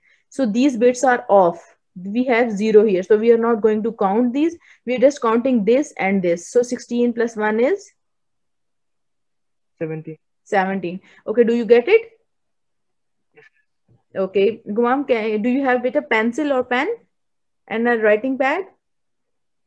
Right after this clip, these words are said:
Speaker 2: Uh, no, I can take it notes.
Speaker 1: Yeah, please, can you, can you, can you get it, please?
Speaker 2: Yes.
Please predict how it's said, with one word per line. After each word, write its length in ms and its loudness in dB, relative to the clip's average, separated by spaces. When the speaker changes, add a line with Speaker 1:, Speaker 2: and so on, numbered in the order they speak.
Speaker 2:
Uh, 320 -14
no, 160 -16
I 80 -6
can 120 -8
take 180 -6
it 80 -12
notes. 140 -16
Speaker 1:
Yeah, 280 -4
please, 280 -8
can 160 -2
you, 100 0
can 240 -4
you, 80 -10
can 180 -6
you 80 -6
get 220 0
it, 140 -14
please? 320 -10
Speaker 2:
Yes. 80 -20